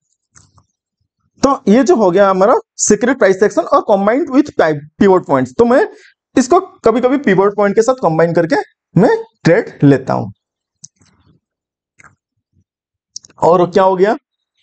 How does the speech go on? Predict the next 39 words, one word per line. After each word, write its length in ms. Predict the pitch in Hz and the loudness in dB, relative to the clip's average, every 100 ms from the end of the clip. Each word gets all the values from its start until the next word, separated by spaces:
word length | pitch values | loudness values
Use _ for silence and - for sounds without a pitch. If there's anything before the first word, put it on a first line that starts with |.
| _ - | _ 0
और 160 | 226 | 2
हो 80 | 226 | 2
गया 300 | 196 247 - - | 0 -2 -4 -2
आई, 300 | 202 214 190 | 0 2 0
अच्छा, 260 | 196 180 | 2 -2
कौन 320 | 139 - 220 | -2 -2 0
सा 100 | 220 | 0
time 360 | 247 175 180 185 | 0 0 -2 0
frame 180 | 226 214 | -2 0
मैं 140 | 208 | 2
यूज़ 220 | 196 190 - | 2 2 0
करता 200 | 180 208 | 0 0
हूं? 420 | 247 - _ - | 0 -4 _ 0
I 40 | 208 | 0
use 140 | 233 | 0
both 280 | 165 190 226 | 0 0 0
five 240 | - 180 | 0 -2
minute 240 | 160 196 202 | 0 -2 0
time 120 | 196 | 0
frame 320 | 196 285 - | -2 -6 -2
and 80 | 220 | -2
fifteen 300 | 226 190 180 | -2 0 2
minute 200 | 180 175 | 2 2
time 160 | 170 160 | 0 0
frame 200 | 151 147 _ _ _ - | -2 -4 _ _ _ -2
for 100 | 233 | 0
day 180 | 202 160 151 | 2 0 0
trading। 220 | 127 127 | -2 0
मैं 160 | 160 | 0
ज्यादा 200 | 202 185 | 0 -2
time 160 | 190 220 | 0 -2
फिफ्टीन 560 | 403 _ - 240 220 220 | -2 _ -2 0 2 2
minute 240 | 208 214 | 2 2
time 220 | 196 185 | 0 0
frame 200 | 180 196 | 0 2
भी 140 | 226 196 | 2 2
यूज़ 180 | 147 151 | 0 -2
करता 220 | 135 - | -4 -2
हूं, 100 | 123 | -4